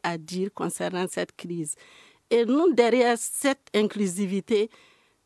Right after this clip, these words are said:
nous mettons le processus sur la durée pour que les Maliens vraiment s'approprient, s'approprient ce processus qui va nous amener à une paix durable. Et sans, et, et, et, et cette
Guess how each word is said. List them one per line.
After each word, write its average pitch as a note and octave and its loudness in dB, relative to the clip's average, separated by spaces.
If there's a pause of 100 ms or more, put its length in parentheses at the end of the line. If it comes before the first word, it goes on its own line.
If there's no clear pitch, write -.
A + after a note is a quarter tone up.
(180)
nous B3 2
mettons C4 4
le D4+ 4
processus A3+ -2
sur C#4+ -2
la G#3 2
durée G#3+ 2 (160)
pour D4+ -2
que C4 0
les G#3 0
Maliens G3 0
vraiment G#3 -2 (260)
s'approprient, G#3 -2 (680)
s'approprient C4 0
ce A#3 -2
processus A3+ -2 (520)
qui A3 -2
va A3 4
nous F#3 2
amener F#3 2
à D#3+ -4
une F#3+ 0
paix E3+ -4
durable. D#3+ -8 (720)
Et G3+ 2
sans, C#4+ 2 (100)
et, G3+ 0
et, - -14
et, F3+ -2
et E3+ -2
cette - -2